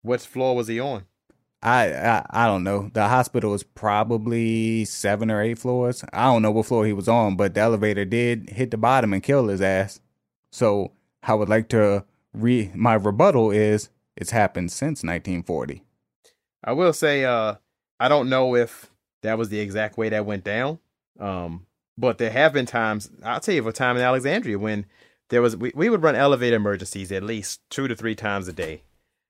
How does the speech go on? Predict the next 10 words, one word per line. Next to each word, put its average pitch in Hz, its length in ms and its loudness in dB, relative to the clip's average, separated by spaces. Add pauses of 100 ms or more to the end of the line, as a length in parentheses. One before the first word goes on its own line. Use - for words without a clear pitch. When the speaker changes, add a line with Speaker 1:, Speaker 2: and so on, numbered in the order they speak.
(160)
Speaker 1:
Um, 80 320 -12
there 120 160 2
was 131 100 0
a, 117 180 -2
they 107 300 -6
typically 135 400 0
get 107 100 -4
stuck - 280 -2
between 104 320 -8
floors. 143 560 0